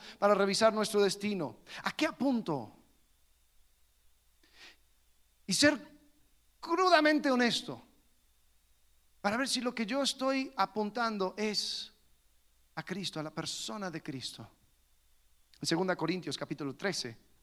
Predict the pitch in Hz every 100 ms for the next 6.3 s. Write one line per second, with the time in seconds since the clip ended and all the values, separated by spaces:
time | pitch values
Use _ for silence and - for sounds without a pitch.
0 | _ _ _ _ _ _ _ 139 147 160
1 | 143 - 196 170 143 123 - 147 165 156
2 | 156 165 160 147 147 139 135 202 175 135
3 | 143 170 180 151 123 - - _ _ _
4 | _ _ _ _ - 208 220 226 269 311
5 | - - 277 262 247 247 247 226 165 123
6 | - - -